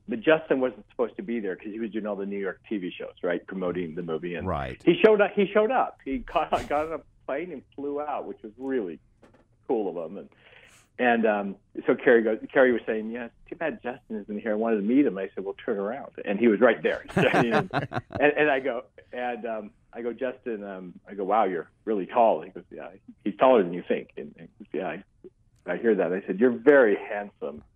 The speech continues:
Speaker 1: He said, <laughs> and, and he said, "Well, so are you." And I said, "No, you're claw your eyes out handsome." <laughs> I go, "You're at this whole other level." And, and, um,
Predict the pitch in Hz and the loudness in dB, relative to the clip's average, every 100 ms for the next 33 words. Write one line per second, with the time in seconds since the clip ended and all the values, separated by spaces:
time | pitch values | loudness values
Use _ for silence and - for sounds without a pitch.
0 | - - - - - - - - - 98 | -20 -20 -18 -16 -16 -8 -6 0 2 2
1 | - - - 139 143 127 123 104 95 113 | -2 -2 0 4 4 4 2 0 0 0
2 | 104 104 131 98 98 123 82 80 _ 95 | 0 0 -2 -2 0 -2 -2 -6 _ -14
3 | 101 123 110 131 131 156 160 - 143 135 | -8 -4 0 0 2 0 0 4 6 6
4 | 113 - 120 131 123 107 - 147 117 135 | 2 -4 -2 -2 -2 -4 -4 -6 -2 6
5 | 254 - 277 233 233 - 220 - 220 - | 6 8 4 8 6 6 2 4 0 2
6 | 233 175 170 175 185 160 151 185 175 156 | 2 4 6 6 4 2 2 6 8 8
7 | 147 135 147 156 143 120 117 - 135 131 | 6 2 4 4 4 0 -2 -6 -4 -4
8 | 127 123 | -2 -4